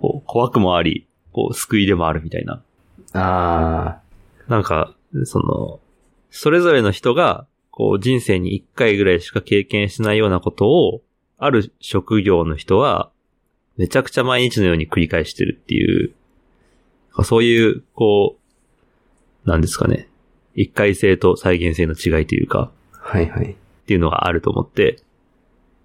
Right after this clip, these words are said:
Speaker 1: まあなんか、お坊さんとか、そういう、こう、人の死を扱う仕事とかは大体そうだと思うんですけど。
Speaker 2: そうですよね。
Speaker 1: うん。やっぱりこう、人って一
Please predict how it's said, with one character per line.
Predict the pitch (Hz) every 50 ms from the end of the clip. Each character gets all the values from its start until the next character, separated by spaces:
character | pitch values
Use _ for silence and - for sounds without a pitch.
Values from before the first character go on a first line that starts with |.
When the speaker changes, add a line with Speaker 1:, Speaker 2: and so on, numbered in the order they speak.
| _ _ _ _ _ _ _ _ _
Speaker 1:
ま | 139 127
あ | 110
な | 107
ん | 98
か、 | - - - - _ _ _ _ _ _
お | - 101 107 117
坊 | 139 156 160
さ | 156 - 175
ん | 170
と | 185 170
か、 | - 123 98 90 - - - 139 - _ _
そ | _ _ - 98 98
う | 95
い | 95 95 95 95 92
う、 | - - _ _ _ _ _ _ _ _
こ | - 101 95 90 87 87 90 87 - - -
う、 | _ _ _ _ _ _ _
人 | _ - - 139
の | 139 143
死 | - - 160
を | 147 90
扱 | 85 - - - 95
う | 85
仕 | - 98
事 | 82 80 - -
と | - -
か | -
は | 85
大 | 80 92 95 95
体 | - 107 98
そ | - 107 95
う | 85
だ |
と | -
思 | 85 82 82
う |
ん | -
で | -
す | -
け | - -
ど。 | - 69 65 - - _ _ _ _ _ _ _ _
Speaker 2:
そ | - - 123
う | 110
で | 90
す | - - -
よ | 85 80
ね。 | 80 85 85 85 85 85 -
Speaker 1:
う | 90
ん。 | 85 82 82 82 82 98 113 - _ _ _ _ _ _ _ _ _ _ _ _ _ _ _ _
や | - 123
っ |
ぱ | - 127
り | 104
こ | - - 90 87 85 - - _
う、 | _ _ _ _ _ _ _ _
人 | - - - 165
っ | 160 -
て | _ 170 156 151 135 - -
一 | 135 135 -